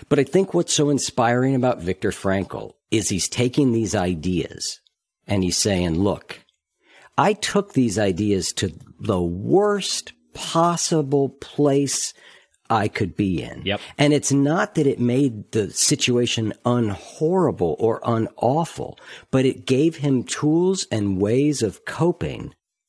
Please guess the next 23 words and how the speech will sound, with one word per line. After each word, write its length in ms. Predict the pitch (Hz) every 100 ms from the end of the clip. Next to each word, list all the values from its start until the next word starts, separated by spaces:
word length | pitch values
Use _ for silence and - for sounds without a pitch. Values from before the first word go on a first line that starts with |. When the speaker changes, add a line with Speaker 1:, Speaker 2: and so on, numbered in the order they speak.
| _ -
Speaker 1:
that 320 | 117 110 - -
are 160 | 127
really 280 | 117 120 110
powerful. 400 | - 160 - 104
And 100 | 131
I 60 | 143
think 260 | 143 -
that's 320 | 135 160 -
why 180 | 170 170
that 160 | 135 -
story 680 | - - 123 139 117 95 82 - - - _ _
of 200 | 110 95
him 300 | 110 104 95
resonates 500 | 90 131 139 131 113
so 360 | - - 131 113
powerfully 800 | - - - 165 117 82 80 73
with 180 | - -
all 240 | - -
of 100 | -
us, 180 | - -
because 480 | - 120 - 139 120
it 140 | 120
goes, 480 | 127 113 107 98 -